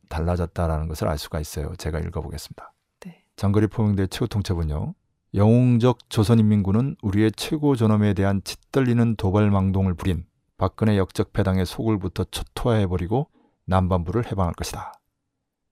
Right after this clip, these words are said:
Speaker 1: 뭐, 기니까 한마디로 말씀드리면,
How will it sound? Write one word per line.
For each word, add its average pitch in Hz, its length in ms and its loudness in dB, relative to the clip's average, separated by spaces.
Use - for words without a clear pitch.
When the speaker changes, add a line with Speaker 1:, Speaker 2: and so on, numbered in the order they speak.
Speaker 1:
뭐, 92 220 -4
기니까 101 1000 0
한마디로 139 480 0
말씀드리면, 85 520 -2